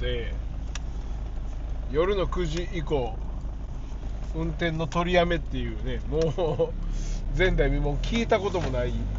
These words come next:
あの、電車をもう全く動かせて、動かしていません。なので帰れないので、今日はもう車通勤してるんですけどもね。あの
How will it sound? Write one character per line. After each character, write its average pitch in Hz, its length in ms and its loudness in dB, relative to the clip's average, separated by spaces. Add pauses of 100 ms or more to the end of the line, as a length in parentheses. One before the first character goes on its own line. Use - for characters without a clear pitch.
(1160)
あ 127 60 0 (100)
の、 117 320 -2
電 175 160 6
車 175 180 12
を 165 60 12
も 151 220 6
う 139 60 0
全 185 340 6
く 175 280 2 (560)
動 180 80 4
か 180 160 4
せ 170 140 0
て、 160 420 6 (180)
動 180 100 2
か 175 120 4
し 160 100 -2
て 160 60 0
い 151 140 0
ま 151 100 4
せ 147 180 4
ん。 135 60 2 (1200)
な 165 80 6
の 175 100 6
で 131 140 -2
帰 202 240 10
れ 202 120 6
な 185 120 8
い 143 80 4
の 131 80 0
で、 123 60 -2
今 120 80 -2
日 143 80 2
は 139 180 4
も 113 380 -2 (420)
う - 40 -4
車 156 360 2
通 151 300 0
勤 117 260 -2 (760)
し - 140 -4
て 135 100 2
る 123 140 0
ん 110 60 -2
で 101 80 -2
す - 80 -4
け - 80 -2
ど - 60 -4
も - 80 -2
ね。 131 160 -2 (1700)
あ 131 160 0
の 135 1000 2